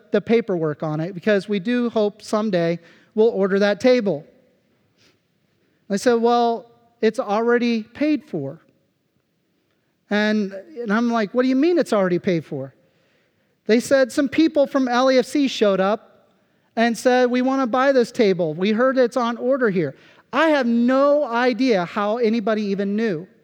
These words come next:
It was not a decision to withhold getting that table or even to buy that table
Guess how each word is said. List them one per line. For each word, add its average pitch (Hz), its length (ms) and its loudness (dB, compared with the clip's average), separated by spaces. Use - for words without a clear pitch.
It 247 80 2
was 254 160 2
not 277 240 2
a 302 60 4
decision 240 640 0
to 269 100 0
withhold 277 460 2
getting 262 260 2
that 247 180 0
table 277 240 2
or 262 180 4
even 285 200 0
to 285 60 4
buy 226 380 0
that 214 220 0
table 170 480 -4